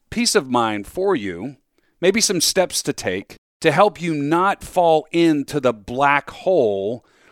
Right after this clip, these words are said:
that is the media in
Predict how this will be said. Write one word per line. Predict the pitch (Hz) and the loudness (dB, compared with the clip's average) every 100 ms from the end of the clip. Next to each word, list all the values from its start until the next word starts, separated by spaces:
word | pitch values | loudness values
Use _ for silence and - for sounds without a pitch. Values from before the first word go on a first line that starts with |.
| _ | _
that | 127 135 - 160 | 2 2 2 -2
is | 156 160 160 - | 0 0 -2 -6
the | 131 123 123 | -4 0 2
media | 123 151 180 131 101 95 101 | 2 2 0 -2 -2 -4 -4
in | 110 113 | -4 -6